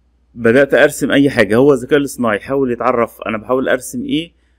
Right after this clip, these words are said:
ويحاول إن هو يصلحها. يعني مثلا إيه، هنا بختار أنا عايز أرسم إيه، في أشكال كتيرة جدا جدا فوق، فوق الوصف.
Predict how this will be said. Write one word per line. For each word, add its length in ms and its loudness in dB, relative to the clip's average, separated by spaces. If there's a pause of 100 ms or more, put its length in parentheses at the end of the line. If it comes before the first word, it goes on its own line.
(120)
ويحاول 360 0
إن 80 -2
هو 280 0
يصلحها. 760 -4
يعني 220 -2
مثلا 260 -6
إيه، 220 0 (500)
هنا 380 0
بختار 480 4
أنا 140 2
عايز 220 2
أرسم 260 -4
إيه، 180 -4 (1000)
في 200 2
أشكال 260 -2
كتيرة 240 -2
جدا 300 0
جدا 360 0
فوق، 500 -6
فوق 100 -4
الوصف. 340 -2